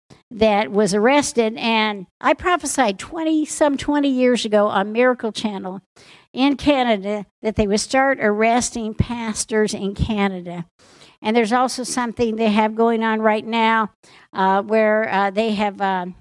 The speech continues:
um, you know, just where pastors can go to jail essentially because of things they've decided if they preach Romans one,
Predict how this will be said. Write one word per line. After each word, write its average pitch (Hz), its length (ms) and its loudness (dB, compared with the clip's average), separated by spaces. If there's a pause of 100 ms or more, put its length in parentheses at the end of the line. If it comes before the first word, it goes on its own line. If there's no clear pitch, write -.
(460)
um, 185 380 -2 (560)
you 233 160 2
know, 226 180 2
just 214 440 -6 (340)
where 220 200 2
pastors 240 720 -2
can 214 480 -2
go 226 200 2
to 233 220 0
jail 233 540 2
essentially 240 420 0
because 220 340 0
of 208 160 -2
things 247 420 -4
they've 220 200 -4
decided 220 560 0
if 220 140 -2
they 202 120 -4
preach 233 380 -2
Romans 208 480 0
one, 190 380 0